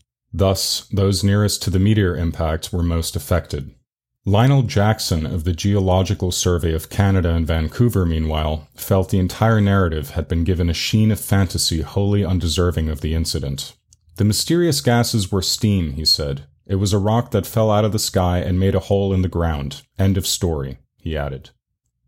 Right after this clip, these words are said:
Other experts, just as accredited meanwhile, pointed out that meteorites that crash into Earth don't emit a high temperature. They don't have an odor either,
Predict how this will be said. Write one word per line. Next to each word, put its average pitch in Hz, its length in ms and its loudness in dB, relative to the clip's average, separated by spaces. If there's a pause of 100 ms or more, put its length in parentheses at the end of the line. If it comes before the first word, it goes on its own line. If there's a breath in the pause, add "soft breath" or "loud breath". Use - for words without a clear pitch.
(180)
Other 123 220 4
experts, 92 540 0
just - 320 0
as 90 120 2
accredited 87 540 0
meanwhile, 80 600 -2 (120)
pointed 101 300 2
out 95 180 2
that 92 160 0
meteorites 98 560 2
that 85 160 -2
crash 95 380 0
into 90 240 -4
Earth 95 360 -2
don't 107 200 2
emit 101 240 2
a 90 80 2
high 87 160 0
temperature. 78 680 -4 (360)
They 92 100 0
don't 107 240 2
have 101 180 2
an 92 140 0
odor 98 380 0
either, 80 400 -2